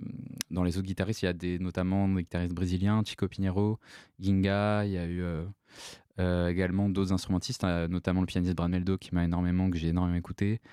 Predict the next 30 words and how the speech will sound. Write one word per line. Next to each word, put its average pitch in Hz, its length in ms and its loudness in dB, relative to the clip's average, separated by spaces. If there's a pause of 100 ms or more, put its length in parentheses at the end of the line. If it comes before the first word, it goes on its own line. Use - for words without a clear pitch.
(300)
Et 92 120 2
puis 90 140 -4
plus 104 180 2
récemment, 98 580 4
dans 98 80 4
un 90 120 4
autre 95 140 2
style 107 240 0
un 95 80 2
petit 90 120 -2
peu, 104 200 0
le 98 100 2
batteur 90 420 2
Luis 95 240 -2
Cole, 123 360 4
qui - 100 -20
fait - 80 -10
partie - 260 -6
du 87 60 0
groupe 90 180 -2
Nowhere, 101 400 2 (560)
euh, 85 680 0 (500)
qui, 73 500 -2
je - 60 -6
trouve - 180 -4
que - 60 -14
sa 90 80 2
musique 90 300 -2
est 85 60 0
très 90 520 -2